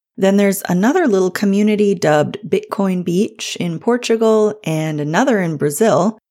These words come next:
These are just a couple that I know about, but I'd be willing to bet there are lots of these on beautiful beaches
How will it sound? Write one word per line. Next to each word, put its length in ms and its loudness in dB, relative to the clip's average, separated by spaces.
These 180 0
are 80 2
just 340 0
a 20 -8
couple 460 -2
that 140 0
I 120 2
know 220 0
about, 520 0
but 440 0
I'd 180 0
be 140 2
willing 280 2
to 60 2
bet 300 0
there 180 -2
are 140 -2
lots 480 0
of 120 0
these 500 -2
on 180 -4
beautiful 480 0
beaches 720 0